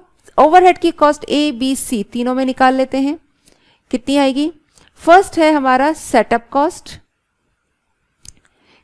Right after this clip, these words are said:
यस, सेटअप कॉस्ट है डॉलर थर्टी फ़ाइव हंड्रेड per production run। तो A, B, C में कितने प्रोडक्शन रन लग रहे हैं? फ़ाइव, टेन and ट्वेंटी फ़ाइव।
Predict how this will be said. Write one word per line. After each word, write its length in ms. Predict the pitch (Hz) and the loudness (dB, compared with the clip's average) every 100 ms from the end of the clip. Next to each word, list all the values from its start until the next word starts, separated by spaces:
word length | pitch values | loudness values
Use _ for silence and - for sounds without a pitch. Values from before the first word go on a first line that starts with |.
| - | -8
यस, 320 | 175 165 - _ _ | -8 -8 -16 _ _
सेटअप 360 | - 285 330 359 | -2 0 2 2
कॉस्ट 320 | 349 349 349 | 2 2 2
है 320 | 330 330 392 _ _ _ _ _ _ _ _ _ _ _ _ _ _ _ _ _ | 0 0 -4 _ _ _ _ _ _ _ _ _ _ _ _ _ _ _ _ _
डॉलर 340 | - 262 302 330 - | 2 4 4 2 0
थर्टी 200 | 294 285 | -2 0
फ़ाइव 220 | 294 302 285 | 2 2 0
हंड्रेड 300 | 262 294 302 _ 311 | 0 -2 -2 _ 4
per 180 | 320 339 294 | 4 4 2
production 500 | 254 233 - 240 190 | 2 0 -2 -4 -2
run। 220 | 165 151 _ _ _ - | -4 -6 _ _ _ -6
तो 60 | - - _ _ _ | -6 -10 _ _ _
A, 180 | - 330 | 0 0
B, 160 | 320 339 | 0 -2
C 220 | - 302 | -2 -4
में 140 | 294 269 | -2 -4
कितने 340 | - - 311 | -4 -8 -6
प्रोडक्शन 500 | 311 302 294 - 302 277 | -2 0 0 -2 -4 -2
रन 160 | 285 | -2
लग 160 | 294 285 | 0 -2
रहे 200 | 285 294 | -2 -2
हैं? 200 | 302 320 _ | -2 -6 _
फ़ाइव, 460 | - 269 269 320 320 - _ | -2 2 2 2 -2 -10 _
टेन 400 | 254 233 226 240 - - | -2 0 0 -4 -8 -2
and 340 | 220 240 285 285 - | 0 0 -2 -6 -4
ट्वेंटी 280 | 220 202 202 | -4 -4 -8
फ़ाइव। 360 | - - - | -6 -6 -6